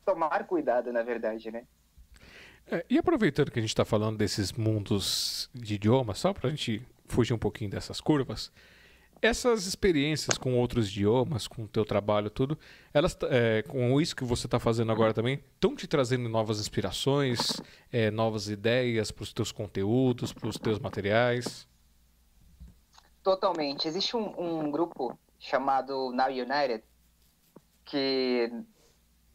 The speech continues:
Speaker 1: ele é muito legal porque ele traz justamente uma pessoa de cada país,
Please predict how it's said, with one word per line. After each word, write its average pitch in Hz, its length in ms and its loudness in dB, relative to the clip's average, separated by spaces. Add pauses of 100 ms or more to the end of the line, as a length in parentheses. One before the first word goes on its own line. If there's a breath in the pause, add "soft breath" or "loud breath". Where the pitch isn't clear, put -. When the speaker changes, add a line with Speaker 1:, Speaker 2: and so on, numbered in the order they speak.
(160)
Speaker 1:
ele 151 120 2
é 170 60 2
muito 214 280 -4
legal 175 360 2
porque 147 840 -2
ele 151 220 -2 (140)
traz 170 260 0
justamente 190 500 -4
uma 196 140 -2
pessoa 190 500 -6
de 247 140 -10
cada 180 280 -2
país, 160 600 -6